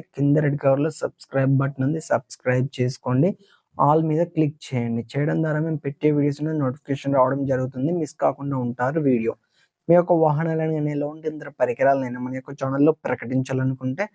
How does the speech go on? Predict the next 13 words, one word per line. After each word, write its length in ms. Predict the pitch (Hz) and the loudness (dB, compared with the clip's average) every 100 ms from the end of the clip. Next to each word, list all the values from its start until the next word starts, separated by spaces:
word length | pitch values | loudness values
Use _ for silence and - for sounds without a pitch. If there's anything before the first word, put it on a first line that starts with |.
| _ _ _ | _ _ _
వీడియోలో 260 | 160 170 180 | 4 4 4
కనిపిస్తున్న 580 | 175 165 151 - 151 135 | 0 -4 -8 -4 0 2
WhatsApp 440 | 127 123 131 - - | 2 0 -2 -8 -4
నెంబర్‌కి 380 | 139 135 143 160 | -2 0 -2 -2
మీ 120 | 165 | -2
యొక్క 200 | 170 165 | 0 2
వెహికల్ 400 | 156 156 - 160 | 2 2 -2 -6
ఫొటోస్ 400 | 143 123 - 143 127 | -6 -10 -2 0 0
కానీ, 220 | 123 151 | 0 0
వీడియోస్ 400 | 143 139 151 151 | 2 2 2 -2
కానీ 180 | 156 160 | -8 -6
తీసి 280 | 156 147 - | -4 -4 -4
పంపగలరు. 540 | - 120 110 107 107 | -4 -4 -2 -2 -4